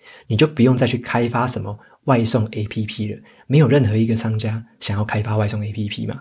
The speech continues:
那个成本这么高。所以说呢，这些外送平台也解决了商家的麻烦。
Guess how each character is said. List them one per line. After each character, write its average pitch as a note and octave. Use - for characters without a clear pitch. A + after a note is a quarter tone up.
那 A2
个 A2+
成 A2
本 A2
这 A#2
么 A2
高。 G#2+
所 G3+
以 D#3
说 D3
呢， A#2+
这 F3+
些 E3
外 D#3+
送 D3
平 A#2
台 A2
也 B2
解 A2+
决 G2+
了 G#2+
商 A2+
家 G#2+
的 G2
麻 G#2
烦。 -